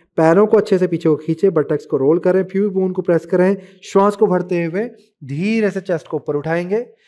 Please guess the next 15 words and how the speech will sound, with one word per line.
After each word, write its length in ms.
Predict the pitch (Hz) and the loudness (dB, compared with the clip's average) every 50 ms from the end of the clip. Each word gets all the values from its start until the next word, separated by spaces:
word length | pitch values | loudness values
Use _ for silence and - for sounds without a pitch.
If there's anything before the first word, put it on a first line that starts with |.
| _ _ _ _ _ | _ _ _ _ _
शोल्डर्स 280 | - 160 156 156 151 151 | -2 0 0 0 0 0
को 80 | 160 | -2
रोल 220 | 143 147 156 165 170 | 0 0 2 2 2
बैक 200 | 160 175 180 180 | 2 0 0 0
करवाएंगे 580 | 180 190 185 185 185 180 180 185 190 220 269 294 _ _ _ _ _ _ _ _ - | -2 -2 -2 -2 -4 -6 -8 -10 -12 -16 -18 -20 _ _ _ _ _ _ _ _ -10
और 100 | 147 139 | -10 -8
सामने 360 | - - 139 123 120 117 117 | -6 -8 -8 -8 -8 -12 -14
को 60 | 120 | -16
देखेंगे। 440 | 120 - 120 120 127 127 127 127 - - _ _ _ _ _ _ _ _ _ _ _ _ _ _ _ _ _ _ _ _ _ | -16 -18 -20 -20 -20 -20 -20 -20 -20 -20 _ _ _ _ _ _ _ _ _ _ _ _ _ _ _ _ _ _ _ _ _
रुकेंगे, 500 | 123 117 127 - 165 160 160 160 160 160 185 226 - _ _ _ _ _ _ _ _ _ _ _ _ _ _ _ _ _ _ _ _ _ _ _ _ _ _ _ _ _ _ _ _ _ - | -10 -10 -8 -6 -6 -6 -6 -6 -8 -8 -8 -12 -16 _ _ _ _ _ _ _ _ _ _ _ _ _ _ _ _ _ _ _ _ _ _ _ _ _ _ _ _ _ _ _ _ _ -10
धीमा 260 | 127 131 135 139 135 | -6 -4 -4 -2 -2
धीमा 240 | 127 131 123 127 123 | -4 -6 -8 -8 -10
श्वास 400 | - - - 117 104 104 - 117 | -12 -14 -16 -16 -16 -14 -12 -10
लेते 260 | 117 123 127 156 156 | -8 -6 -4 -2 -2
रहें। 360 | 156 156 156 156 170 202 254 | -2 -2 -4 -6 -8 -12 -16